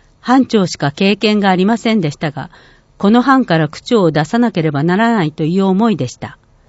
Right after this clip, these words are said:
町長、加藤区長は在住二年で区長になるというのはかなり珍しいケースだと思いますが、どのような経緯でしたか？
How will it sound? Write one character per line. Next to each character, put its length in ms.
町 220
長、 340
加 120
藤 260
区 100
長 260
は 260
在 320
住 260
二 180
年 240
で 120
区 160
長 240
に 120
な 120
る 120
と 140
い 160
う 20
の 140
は 100
か 160
な 120
り 120
珍 380
し 260
い 40
ケ 160
ー 40
ス 100
だ 120
と 100
思 180
い 60
ま 140
す 120
が、 200
ど 160
の 140
よ 140
う 40
な 140
経 240
緯 80
で 160
し 60
た 120
か？ 240